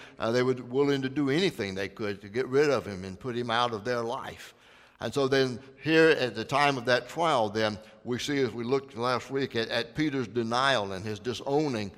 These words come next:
of the Lord Jesus Christ. What emotions must have been flooding the very heart of Jesus as he was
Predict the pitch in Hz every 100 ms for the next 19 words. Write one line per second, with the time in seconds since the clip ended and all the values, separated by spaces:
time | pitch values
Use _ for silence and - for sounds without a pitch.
0 | - - 117 113 120 123 120 104 127 110
1 | 107 - 127 110 98 - 214 151 156 185
2 | 208 - 90 82 - - - 107 147 151
3 | 139 113 127 117 95 135 147 156 110 95
4 | 85 - - - 104 131 135 - - 156
5 | 180 110 - - - - 113 98 143 139
6 | 107 98 110 104 139 135 117